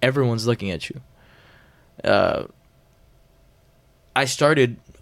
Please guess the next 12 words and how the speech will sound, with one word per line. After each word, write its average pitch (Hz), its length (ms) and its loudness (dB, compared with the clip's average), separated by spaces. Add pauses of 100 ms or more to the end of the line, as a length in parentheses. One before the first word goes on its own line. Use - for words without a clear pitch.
(100)
um, 113 400 2
the 113 100 -2
first 156 160 0
time 175 100 2
I 165 40 0
got 151 100 4
on 127 80 2
stage 123 240 0
was 110 240 -6 (720)
five 110 300 0
years 107 120 -2
ago. 76 220 -8